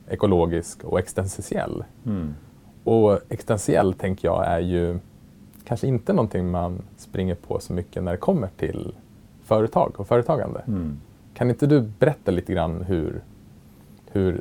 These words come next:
Speaker 1: du och ni ser på, på den biten?
Speaker 2: Mm. Jo. För det första bestämde jag mig väldigt tidigt att den biten måste med. <laughs> För annars kan jag inte driva det här företaget.
Speaker 1: Mm.
Speaker 2: Eh, och jag vill vara tydlig med både, eh,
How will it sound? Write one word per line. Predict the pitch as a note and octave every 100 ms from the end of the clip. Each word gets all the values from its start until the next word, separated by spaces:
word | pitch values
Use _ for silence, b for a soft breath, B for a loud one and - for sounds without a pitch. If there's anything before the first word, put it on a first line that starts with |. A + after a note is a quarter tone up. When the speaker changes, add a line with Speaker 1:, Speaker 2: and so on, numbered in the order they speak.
| -
Speaker 1:
du | G#2+ A2+ G#2
och | F#2 F#2+
ni | G2
ser | - B2+ C3+ G2
på, | - E2 E2+ - - - - - -
på | -
den | F#2 F#2+
biten? | A#2 - - - - - - - B2
Speaker 2:
Mm. | G2+ F2 E2 E2+ G2 F#2+ _ _ _ _ -
Jo. | A2+ A#2 A#2 B B B B B B B -
För | - G#2+
det |
första | C3 B2
bestämde | B2+ - A#2 A#2
jag | A2+
mig | A2+
väldigt | G#2+ F#2 F#2
tidigt | G#2 F#2 F#2 - -
att | - -
den | - G2 G2 F#2+
biten | F#2 F#2 G2+
måste | G2+ - A2
med. | A2 G2+ D#2+ - -
<laughs> | - -
För | - - -
annars | B2 -
kan | -
jag | A2+
inte | G2+
driva | F#2+ F#2+ F2+
det |
här | F#2+
företaget. | G#2 G2 G#2 G#2 G2+ -
Speaker 1:
Mm. | A#2 G#2 F2 B B -
Speaker 2:
Eh, | A#2 A#2+ B2 B2+ -
och | C#3+
jag | A#2+
vill | A2+
vara | A2
tydlig | A2 B2+ A2 F#2+ G2+
med | G2+
både, | F#2+ A2 G#2 A2+ A2+
eh, | - - C#3 -